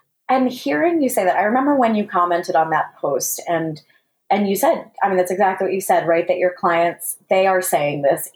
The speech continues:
You think that this is something that multiple people are experiencing. And it was so validating to hear that, because right now, during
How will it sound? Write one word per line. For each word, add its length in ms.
You 280
think 260
that 160
this 220
is 100
something 300
that 200
multiple 440
people 300
are 100
experiencing. 760
And 140
it 140
was 180
so 280
validating 680
to 80
hear 340
that, 200
because 960
right 340
now, 540
during 720